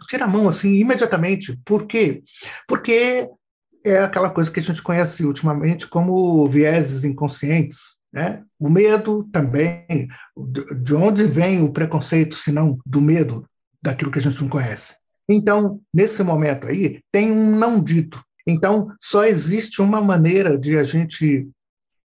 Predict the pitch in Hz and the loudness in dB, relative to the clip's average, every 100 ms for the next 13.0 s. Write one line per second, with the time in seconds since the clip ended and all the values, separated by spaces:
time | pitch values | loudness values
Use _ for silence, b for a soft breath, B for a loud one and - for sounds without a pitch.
0 | _ _ _ - 160 143 117 165 160 117 | _ _ _ 0 2 2 2 0 0 -2
1 | B B B B - 156 156 - 170 151 | B B B B -6 -4 -4 -2 -2 0
2 | 135 123 - _ _ - 127 - 151 135 | -4 -6 -12 _ _ -14 -10 -4 -4 -4
3 | - 160 180 156 135 123 127 147 135 117 | 0 2 2 2 -2 -2 -6 -4 -4 -6
4 | 156 131 123 113 - 147 135 - - 156 | -6 -4 -2 -4 -4 -4 -4 -6 0 2
5 | 156 147 - 123 110 123 - - B B | 4 2 0 -6 -6 -8 -10 -12 B B
6 | B - 175 185 185 165 160 160 123 139 | B 0 2 2 0 -4 -2 -2 0 0
7 | 139 135 143 160 190 185 - 165 156 - | 0 2 4 4 4 2 -2 -2 -2 -4
8 | 127 139 139 135 143 156 135 123 147 160 | -4 -2 -4 -4 0 0 0 -2 -4 -2
9 | 160 143 120 131 131 135 123 131 120 143 | -4 -4 -4 -4 -4 -8 -6 -6 -2 0
10 | 131 127 - - - 160 170 170 - 165 | 0 -4 -8 -10 -2 0 0 -4 -2 -2
11 | 151 - - 160 156 147 143 139 - 147 | -2 -4 -2 0 2 0 -2 -4 -6 -4
12 | 151 143 127 123 - 165 151 156 156 | -4 -6 -6 -6 -6 -4 -4 -2 -4